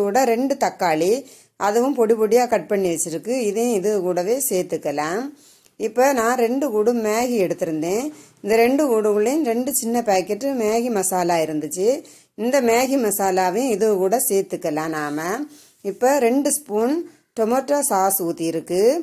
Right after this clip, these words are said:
ரெண்டு ஸ்பூன் சில்லி சாஸும் ஊத்திருக்கு. பாருங்க, உங்ககிட்ட சாஸ் இல்லைன்னா நீங்க ஒரு லெமனை பிழிஞ்சு இது கூட சேர்த்துக்கலாம். இப்ப பொடி பொடியா கட் பண்ணி வச்சிருந்த கொத்தமல்லி இலையை தூவி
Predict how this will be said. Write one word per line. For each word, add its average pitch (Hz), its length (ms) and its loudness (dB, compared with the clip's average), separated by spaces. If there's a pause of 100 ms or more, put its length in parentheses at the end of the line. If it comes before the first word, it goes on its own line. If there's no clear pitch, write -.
(420)
ரெண்டு 262 320 2
ஸ்பூன் 240 320 -2 (100)
சில்லி 247 320 -4
சாஸும் 202 480 0
ஊத்திருக்கு. 170 600 -2 (720)
பாருங்க, 196 360 2 (320)
உங்ககிட்ட 254 400 0 (100)
சாஸ் 254 400 2
இல்லைன்னா 185 460 0 (540)
நீங்க 226 180 2 (160)
ஒரு 247 140 6 (100)
லெமனை 277 400 2
பிழிஞ்சு 190 380 0
இது 196 120 0 (120)
கூட 190 140 2 (120)
சேர்த்துக்கலாம். 175 720 -4 (540)
இப்ப 262 280 0
பொடி 240 260 4
பொடியா 220 260 4 (100)
கட் 202 180 0
பண்ணி 233 200 2
வச்சிருந்த 196 560 2
கொத்தமல்லி 233 520 2
இலையை 202 280 0
தூவி 160 320 0